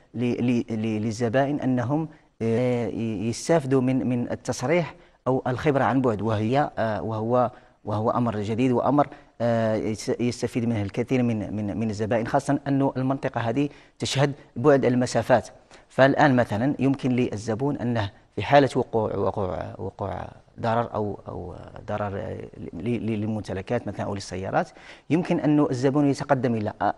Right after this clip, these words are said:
أقرب نقطة للمؤسسة أو أقرب نقطة بيع ل-، أو أقرب و-، وكالة، وأنه ال-، ال-، وكيلنا أو ال-، ال-، العامل على مستوى ال-، الوكالة أنه يقوم بالتصريح الحادث عن بعد، ويرسل،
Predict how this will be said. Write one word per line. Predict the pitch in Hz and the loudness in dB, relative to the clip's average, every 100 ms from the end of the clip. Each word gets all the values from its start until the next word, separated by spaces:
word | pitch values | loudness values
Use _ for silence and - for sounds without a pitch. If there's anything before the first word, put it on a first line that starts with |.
| 110 | -2
أقرب | - 165 135 | 4 4 4
نقطة | 135 - 113 123 - _ | 2 0 -2 -2 -14 _
للمؤسسة | - 104 95 104 - - 135 120 | -8 -6 -4 -6 -6 -6 -2 0
أو | - 104 | 2 0
أقرب | - 123 117 | 0 2 2
نقطة | 110 - 95 92 | 0 -4 -6 -2
بيع | 110 | -2
ل-، | 95 - | -2 -4
أو | - - | -8 -12
أقرب | - - - 110 95 | -14 -12 -4 -2 -2
و-، | 92 92 | -4 -4
وكالة، | 95 104 107 156 - - - - | -6 -4 -4 -6 -8 -20 -20 -2
وأنه | 139 - 190 180 175 | 2 4 4 4 4
ال-، | 151 | 6
ال-، | 135 123 90 | 4 4 2
وكيلنا | 117 123 208 196 143 | 0 4 4 6 4
أو | - 131 131 - - - | 4 2 2 -4 -16 -4
ال-، | 113 | -2
ال-، | 110 104 101 95 87 - | 0 0 -2 -4 -6 -6
العامل | 87 107 147 120 | -2 2 4 4
على | 120 | 4
مستوى | 123 - 110 107 - | 0 0 0 0 0
ال-، | 98 | -4
الوكالة | 87 85 98 - 139 - | -4 -4 -6 -2 -2 0
أنه | 147 156 139 - _ | 2 2 0 -10 _
يقوم | - - 165 147 | 0 2 2 4
بالتصريح | 151 - - 135 160 160 - | 2 0 -4 -2 4 4 2
الحادث | 107 - 139 120 | -2 2 2 2
عن | 90 107 | -6 0
بعد، | 147 165 - - - - | 0 0 -6 -20 -10 2
ويرسل، | 135 170 151 131 | 6 6 4 0